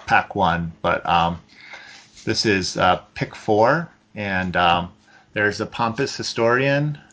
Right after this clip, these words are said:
uh, which is the four mana, three three time, time, uh, s-, summon, draw a Sentinel or Relic from the top five cards of your deck.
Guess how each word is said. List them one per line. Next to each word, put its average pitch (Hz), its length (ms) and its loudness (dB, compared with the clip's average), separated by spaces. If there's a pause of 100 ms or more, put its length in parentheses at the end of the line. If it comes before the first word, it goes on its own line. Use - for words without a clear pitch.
(140)
uh, 92 400 2
which 95 260 -6
is 92 300 -4
the 90 440 0 (580)
four 110 580 2
mana, 104 340 -2
three 101 200 -4
three 95 280 -2
time, 92 300 -2
time, 87 540 0 (460)
uh, 90 300 4
s-, - 80 -12
summon, 101 720 -6
draw 92 220 0
a 92 60 -4
Sentinel 95 500 -8
or 90 100 -4
Relic 92 320 -2
from 98 140 -10
the 87 60 -8
top - 280 -8
five 95 220 -4
cards 95 260 -4
of - 40 -14
your 95 120 -6
deck. 87 440 -4